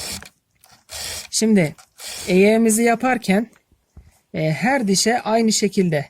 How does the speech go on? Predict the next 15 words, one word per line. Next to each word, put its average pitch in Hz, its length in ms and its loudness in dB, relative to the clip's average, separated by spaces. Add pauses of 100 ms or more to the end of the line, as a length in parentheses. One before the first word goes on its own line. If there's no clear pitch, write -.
eşit 202 300 -2
şekilde 202 420 0
süreceğiz. 147 600 -2 (500)
Çünkü 214 400 0
böyle 208 200 4
yaparsak, 226 680 0 (400)
e, 151 360 0
odunu 202 380 2
keserken, 190 640 0
ağacı 170 360 -2
keserken 190 600 0
düz 185 200 2
bir 180 40 -2
şekilde 170 420 0
keser. - 460 -4